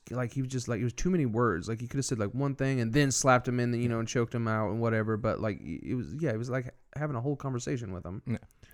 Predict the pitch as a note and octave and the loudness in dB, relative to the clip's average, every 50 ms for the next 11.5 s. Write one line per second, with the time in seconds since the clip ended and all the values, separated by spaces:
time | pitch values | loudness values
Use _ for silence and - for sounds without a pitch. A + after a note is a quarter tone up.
0 | - - - - - D#3+ A3+ C4 B3 - F#3 G#3+ A#3 B3 B3+ A#3+ A#3+ A3 G3 F#3 | -20 -20 -20 -2 6 8 10 10 10 8 6 6 8 8 10 10 10 8 8 8
1 | G3+ G3 F3+ E3+ E3 E3 D#3+ D#3 - - D3 C#3 C#3 C3+ C3 - C#3+ B2 A#2+ A#2 | 8 10 10 10 12 12 10 10 10 10 8 10 8 6 6 4 2 2 2 2
2 | A2+ - A#2+ A2+ - D#3+ A#2 A2 A2 A2+ B2+ B2+ B2 A#2+ A#2 A#2 A2+ A2 A2 A#2 | 2 0 0 4 4 4 4 4 2 2 4 4 6 6 6 6 4 4 2 0
3 | - - - - - - - D3+ C#3 C3+ C3 B2+ - - - - - G#3+ G3 D#3+ | -2 -6 -14 -16 -4 6 8 10 10 10 8 6 2 -6 -20 4 8 10 12 12
4 | D#3 A#3+ B3 - - F#3 G3+ G3+ - A3 F#3+ F3 E3 D#3+ C#3+ C#3+ C#3 C#3+ C#3 D3+ | 12 12 10 10 6 4 4 8 8 10 10 10 10 8 6 6 4 6 8 8
5 | C#3+ C3 A#2+ - C#3 C#3 B2+ B2 D#3 D#3+ E3 G3+ G3 D#3+ - - - _ - F3 | 8 8 8 8 6 6 8 8 8 8 10 8 6 4 2 -4 -12 _ 10 10
6 | F#3 E3+ D3 D3+ D3 C#3+ C#3 C3+ A#2+ A#2+ A#2 G#2+ G2+ F#2+ - - - - _ - | 12 12 12 12 12 12 12 12 10 6 4 4 2 0 -4 -10 -20 -20 _ -20
7 | - - _ B2+ C3 C3+ C3+ C3 A#2+ A2+ G#2+ G2 - A#2+ B2+ D#3+ E3+ F3 F3+ E3+ | -20 -4 _ 6 8 8 10 10 8 6 4 0 2 6 8 8 8 10 8 8
8 | F3 - D3+ - - D#3+ D3 C#3 D3+ C#3+ C#3 B2+ C3+ C3 C3 B2+ B2+ B2+ B2+ B2 | 8 8 6 6 8 8 8 10 10 8 8 10 10 10 8 8 8 6 6 6
9 | A#2+ A#2+ A#2 A#2 B2+ C#3 C#3 - C#3+ C3+ C3+ C3 B2+ B2 A#2+ A#2+ B2+ B2 A#2+ A#2 | 6 6 6 6 4 4 4 4 6 6 8 8 8 8 6 4 2 2 4 4
10 | A#2 A2+ A2+ A2+ A#2 E3 G3 A#3 A3+ A3 G#3 F3+ D#3+ D#3 D3 C#3 B2 G#2 - - | 4 4 2 2 2 2 2 2 4 6 6 8 8 8 8 6 4 2 0 -2
11 | C3 B2+ B2+ - - A2+ G#2+ G2+ G#2 G2+ | -2 -2 -2 -2 -4 -4 -2 -2 -4 -6